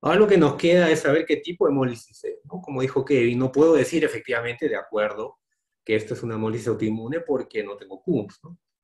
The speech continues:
Ahí le, por eso dentro del plan es eso, pero uno debe,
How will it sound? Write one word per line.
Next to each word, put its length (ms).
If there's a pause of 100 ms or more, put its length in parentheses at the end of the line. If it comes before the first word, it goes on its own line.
(520)
Ahí 140
le, 140 (260)
por 160
eso 160
dentro 260
del 140
plan 220
es 160
eso, 340
pero 460 (640)
uno 520 (540)
debe, 680